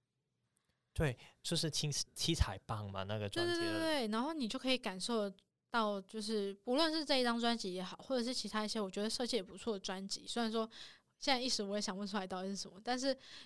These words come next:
Speaker 2: 你就是如果你看到一些真的你觉得很棒的专辑的时候，你是可以感受得到在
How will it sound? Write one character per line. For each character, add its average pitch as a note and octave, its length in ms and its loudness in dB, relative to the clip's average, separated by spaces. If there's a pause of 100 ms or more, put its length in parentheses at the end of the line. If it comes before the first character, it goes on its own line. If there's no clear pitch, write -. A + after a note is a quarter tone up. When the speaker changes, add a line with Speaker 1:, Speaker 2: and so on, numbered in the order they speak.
Speaker 2:
你 A#3+ 120 -2
就 D#4 180 4
是 D#4 300 2
如 C4+ 80 2
果 D4 100 4
你 G#3 60 2
看 A#3+ 180 -2
到 A#3+ 140 4
一 A#3+ 60 0
些 G#3+ 200 0
真 A3 160 -2
的 G#3 200 0
你 F#3+ 180 -12
觉 A3 140 2
得 A#3+ 120 4
很 G#3+ 220 -4
棒 A3+ 180 2
的 G3+ 60 -2
专 G3+ 180 -2
辑 F#3+ 100 -6
的 F3+ 40 -8
时 G3 60 -6
候， G3+ 80 -8
你 A3+ 100 -4
是 - 140 -4
可 D4+ 120 4
以 C#4+ 60 4
感 G3 240 -2
受 B3 160 2
得 G3+ 100 2
到 G3+ 240 2 (380)
在 A3 440 6